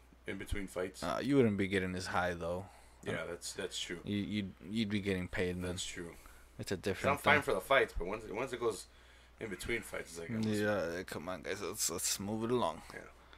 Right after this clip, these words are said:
Speaker 2: Fucking advertisers. Always trying to sell us shit. I don't need more shit. I need more money. It means I need to buy less shit.
Speaker 1: Yeah. oh,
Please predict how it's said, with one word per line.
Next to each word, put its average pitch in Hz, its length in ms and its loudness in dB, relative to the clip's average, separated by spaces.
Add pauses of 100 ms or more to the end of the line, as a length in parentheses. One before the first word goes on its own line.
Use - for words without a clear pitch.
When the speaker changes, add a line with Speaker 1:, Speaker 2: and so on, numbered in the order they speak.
(1120)
Speaker 2:
Fucking - 280 -10
advertisers. 98 800 2 (240)
Always 117 120 -8
trying - 220 -4
to - 60 -4
sell 101 200 2
us 98 60 0
shit. - 260 0 (1500)
I - 60 2
don't 127 240 6
need 147 300 8
more 123 180 8
shit. - 600 10 (1900)
I 110 60 -2
need 151 160 4
more 139 180 8
money. 127 440 10
It 78 80 -4
means 120 480 0 (100)
I 110 60 0
need 127 200 0
to 123 80 -10
buy 117 300 12
less 123 340 10
shit. - 540 6 (680)
Speaker 1:
Yeah. 73 140 -10 (4000)
oh, - 40 -20